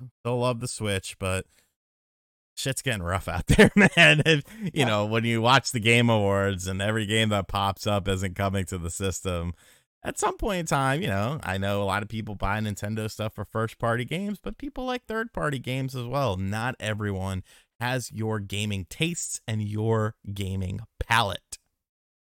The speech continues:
Speaker 2: Well, even the first party games, they're mostly, like, remasters going into this, into twenty twenty-four. So I, I think that's a surefire indicator that something big is hopefully coming that year.
Speaker 1: What if something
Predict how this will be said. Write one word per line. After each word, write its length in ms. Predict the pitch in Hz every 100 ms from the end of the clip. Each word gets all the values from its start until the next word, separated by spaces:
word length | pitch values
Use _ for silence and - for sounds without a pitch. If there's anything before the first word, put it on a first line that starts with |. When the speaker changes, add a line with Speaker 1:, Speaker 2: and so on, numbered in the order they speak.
| _ _ _ _ -
Speaker 2:
Well, 200 | 240 240
even 280 | 311 392
the 80 | 240
first 300 | 185 277 339
party 260 | - 185 170
games, 320 | - 147 180
they're 120 | 196 202
mostly, 520 | 220 269 240 190 165
like, 460 | 165 156 156 - _ _ _ _ _ -
remasters 800 | 208 226 156 160 - 165 170 170
going 320 | 175 165 165
into 300 | 160 165 165
this, 460 | 151 156 - - _ _ _ _ _
into 200 | - 180
twenty 260 | 175 190 170
twenty-four. 600 | 165 160 151 196 175 151
So 160 | - 175
I, 280 | 175 175
I 40 | 196
think 240 | 294 254
that's 240 | 196 214 190
a 40 |
surefire 600 | 156 - 160 - 151 143
indicator 480 | 160 170 - 156 160
that 200 | 143 -
something 640 | - 202 185 185 160 151 160 _ _ _ _ _
big 220 | 196 180
is 120 | 156 160
hopefully 440 | 175 - - 147
coming 360 | 165 147 - 92
that 180 | 101 -
year. 300 | 101 98 - _ _ _ _ _ -
Speaker 1:
What 80 |
if 80 | 110
something 340 | - 120 117